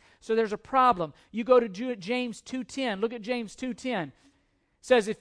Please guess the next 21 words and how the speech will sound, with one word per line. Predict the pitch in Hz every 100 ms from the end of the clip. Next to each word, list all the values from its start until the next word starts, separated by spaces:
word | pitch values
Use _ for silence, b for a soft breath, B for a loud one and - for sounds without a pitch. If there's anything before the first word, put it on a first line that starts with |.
| _ -
whoever | 240 247 269 277
keeps | - 269 208
the | -
whole | 196 240 269 269
law | 254 262 254 220
and | 185 214
yet | 214 -
stumbles | - 262 269 262 214
in | 220 196
one | 202 254 269 285 277 b b -
point, | 277 285 220 196 - b
he | b 262
has | 254
become | 185 233 196 226 214
guilty," | 202 233 226
what? | 202 226 196 170
Of | 170
breaking | 220 214 190
the |
whole | 175 214
law. | 190 180 131